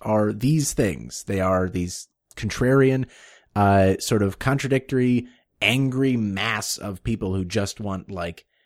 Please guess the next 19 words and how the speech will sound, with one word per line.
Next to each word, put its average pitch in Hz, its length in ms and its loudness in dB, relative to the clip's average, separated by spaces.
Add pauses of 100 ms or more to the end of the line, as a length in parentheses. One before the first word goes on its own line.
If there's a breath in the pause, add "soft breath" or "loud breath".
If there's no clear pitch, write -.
(500)
every 107 300 0
game 107 340 -2
to - 80 -10
be 101 140 0
a 87 60 -2
perfect - 540 -4
thing 104 460 -4
and - 200 -18
every 101 200 -4
game 98 240 -2
to 95 80 -4
be 95 140 -2
every 95 180 -4
game 95 180 -4
that 92 140 -2
they 90 100 -2
want. 98 400 -6
It's - 220 -14
just, - 320 -12